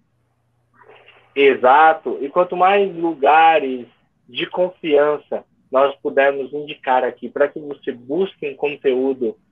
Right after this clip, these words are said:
né, íntegro, fala da nossa fé cristã católica, né, aliado à nossa, ao Vaticano, à nossa Santa Mãe Igreja, ao nosso querido Papa Francisco. Então,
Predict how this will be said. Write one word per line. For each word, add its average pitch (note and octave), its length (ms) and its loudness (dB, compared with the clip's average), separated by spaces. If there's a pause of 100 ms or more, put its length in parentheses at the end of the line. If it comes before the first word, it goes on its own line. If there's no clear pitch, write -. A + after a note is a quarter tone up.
(260)
né, B2 320 2
íntegro, C3+ 760 0 (300)
fala C3 480 4 (320)
da A#2+ 160 2
nossa B2 440 0 (100)
fé B2 160 2
cristã A#2 420 -8
católica, B2 720 -2
né, C3 160 -4
aliado A#2+ 640 -2 (340)
à A2 120 -8
nossa, A2 640 -6 (720)
ao G#2 160 -2
Vaticano, A#2+ 640 -2
à A2+ 40 -2
nossa A2+ 340 -6
Santa A2+ 280 -8
Mãe A2 220 -8
Igreja, A#2 520 -2
ao G#2+ 80 -4
nosso A2 280 -8
querido A#2+ 300 -6
Papa A2 300 -2
Francisco. - 800 -8 (320)
Então, D#3+ 280 2